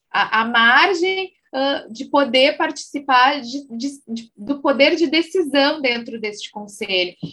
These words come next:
Então, assim, com certeza é um avanço dentro do sistema O A B, ainda mais dentro do sistema da O A B do Rio Grande do Sul, aqui pra gente, que estamos aqui no estado do Rio Grande do Sul,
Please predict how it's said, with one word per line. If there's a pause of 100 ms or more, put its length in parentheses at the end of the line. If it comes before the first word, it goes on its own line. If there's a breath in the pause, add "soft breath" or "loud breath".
(240 loud breath)
Então,
assim,
com
certeza
é
um
avanço
dentro
do
sistema
O
A
B,
ainda
mais
dentro
do
sistema
da
O
A
B
do
Rio
Grande
do
Sul,
aqui
pra
gente,
que
estamos
aqui
no
estado
do
Rio
Grande
do
Sul,